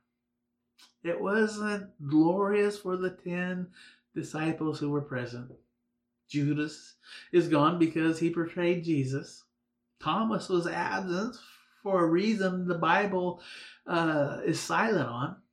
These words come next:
And the remaining ten were scared to death because they thought they were next. One version worded verse nineteen, the first part, "That Sunday evening, the disciples were meeting behind locked doors because they were afraid of the Jewish leaders."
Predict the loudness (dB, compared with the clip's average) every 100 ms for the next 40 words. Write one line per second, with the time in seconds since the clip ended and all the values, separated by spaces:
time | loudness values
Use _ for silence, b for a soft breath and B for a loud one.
0 | _ _ _ _ -4 0 4 4 6 4
1 | 4 4 2 0 2 4 4 4 2 0
2 | 0 2 2 0 2 2 2 -2 -2 0
3 | 0 2 2 0 -2 -4 -4 -2 0 2
4 | 0 0 -2 -6 -8 -10 -18 _ _ _
5 | _ _ _ B B B B 2 4 4
6 | 8 8 6 2 0 0 2 2 4 4
7 | 4 2 0 0 -4 -4 -4 -6 -4 -2
8 | -2 -2 -2 -2 -4 -4 0 0 -2 B
9 | B B B B -2 0 0 -2 -2 4
10 | 6 6 6 4 4 2 2 2 4 2
11 | 2 2 2 0 2 2 4 2 2 0
12 | 0 0 2 2 2 2 2 2 2 -2
13 | 0 -2 0 0 0 0 -2 -2 0 2
14 | 0 2 2 2 2 2 0 -2 -6 -2
15 | 0 2 0 -4 -8 -14 -20